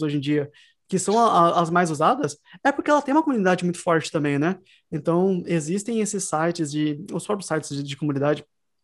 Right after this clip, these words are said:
da, dessa linguagem de programação, que tem umas pessoas que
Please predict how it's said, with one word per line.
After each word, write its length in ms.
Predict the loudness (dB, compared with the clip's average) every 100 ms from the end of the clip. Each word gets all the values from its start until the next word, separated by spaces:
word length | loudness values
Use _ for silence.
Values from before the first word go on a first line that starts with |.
| _ -6
da, 240 | 0 0 0
dessa 160 | -2
linguagem 200 | 0 0
de 20 |
programação, 640 | -2 -2 -2 0 0 0 -2 -20 _ _ _ -8
que 120 | -4
tem 80 | 0
umas 160 | -2 0
pessoas 440 | -2 4 2 2
que 320 | -2 -4 -4